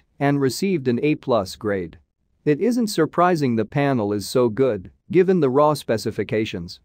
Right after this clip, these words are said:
It has a true ten-bit panel with one billion colors,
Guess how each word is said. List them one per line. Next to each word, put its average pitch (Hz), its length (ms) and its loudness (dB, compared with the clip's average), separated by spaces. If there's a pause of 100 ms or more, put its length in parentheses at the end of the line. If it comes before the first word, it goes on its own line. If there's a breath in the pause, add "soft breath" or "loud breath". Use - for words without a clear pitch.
(120)
It 123 140 -4
has 127 400 -2 (160)
a 175 80 -2
true 208 320 0
ten-bit 135 580 0
panel 120 480 0
with 110 220 -2
one 147 300 0
billion 131 420 2
colors, 90 480 -4